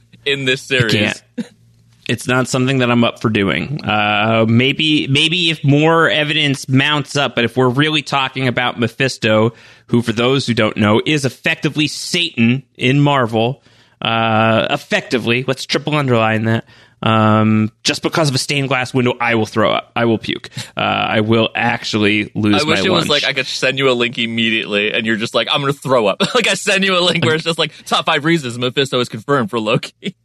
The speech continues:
Speaker 1: <laughs>
Speaker 2: Well, what gets me mad about it is that this show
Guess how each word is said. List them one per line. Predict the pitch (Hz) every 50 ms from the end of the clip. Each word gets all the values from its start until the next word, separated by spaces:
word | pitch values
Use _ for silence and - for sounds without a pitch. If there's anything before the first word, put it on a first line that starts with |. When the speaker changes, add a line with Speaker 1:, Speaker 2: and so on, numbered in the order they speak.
| 330 - _ - -
Speaker 1:
<laughs> | - _ _ - - 302 - - - - - - -
Speaker 2:
Well, | 180 190 214 214 214
what | 226 214
gets | 226 226 - -
me | 202 202 196
mad | 196 226 262 302 330 311
about | 233 - - 160 156 160 160
it | 160 151 160
is | 175 160
that | 175 185 180 -
this | 185 185 -
show | - - - - 180 202 233 233 196 160 160 170 185 185